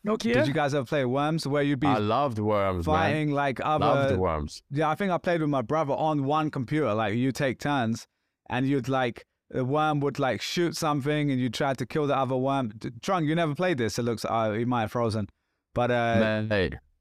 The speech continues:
Speaker 3: I
Speaker 2: that
Speaker 3: love
Speaker 2: was
Speaker 3: Worms,
Speaker 2: a
Speaker 3: bro.
Speaker 2: classic, classic
Speaker 3: Like, the
Speaker 2: film, yeah.
Speaker 3: P C,
Speaker 2: Oh, classic
Speaker 3: go to,
Speaker 2: game.
Speaker 3: uh, do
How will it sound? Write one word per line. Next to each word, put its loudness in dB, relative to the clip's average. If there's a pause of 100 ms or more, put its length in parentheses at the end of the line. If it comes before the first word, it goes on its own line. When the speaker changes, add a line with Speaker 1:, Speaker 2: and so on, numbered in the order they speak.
(120)
Speaker 3:
I 0
Speaker 2:
that 0
Speaker 3:
love 4
Speaker 2:
was 2
Speaker 3:
Worms, 0
Speaker 2:
a -12
Speaker 3:
bro. 0
Speaker 2:
classic, 0 (280)
classic -2
Speaker 3:
Like, 0
the -2
Speaker 2:
film, 2
yeah. 4
Speaker 3:
P 2
C, 0
Speaker 2:
Oh, 2
classic -2
Speaker 3:
go 2
to, 0
Speaker 2:
game. 0
Speaker 3:
uh, 2
do -4